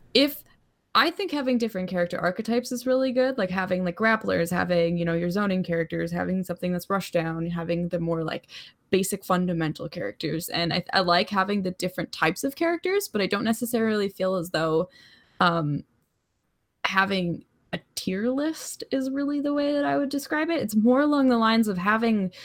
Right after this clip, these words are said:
different types of characters that people can use in different situations so that when you do have a bad matchup, you could be like, "Oh, well, I think,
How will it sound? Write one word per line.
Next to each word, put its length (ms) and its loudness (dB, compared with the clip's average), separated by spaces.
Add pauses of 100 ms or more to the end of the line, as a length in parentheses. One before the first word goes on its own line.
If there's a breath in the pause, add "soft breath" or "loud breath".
(180 loud breath)
different 260 2
types 300 0
of 140 -2
characters 440 -2
that 180 -6
people 280 -4
can 220 0
use 320 -2
in 160 0
different 340 -6
situations 640 0
so 120 0
that 240 -2
when 200 2
you 120 0
do 220 2
have 220 0
a 60 4
bad 320 -2
matchup, 400 -2
you 140 -6
could 120 -4
be 120 -2
like, 180 0
"Oh, 200 4
well, 140 0
I 60 -4
think, 320 0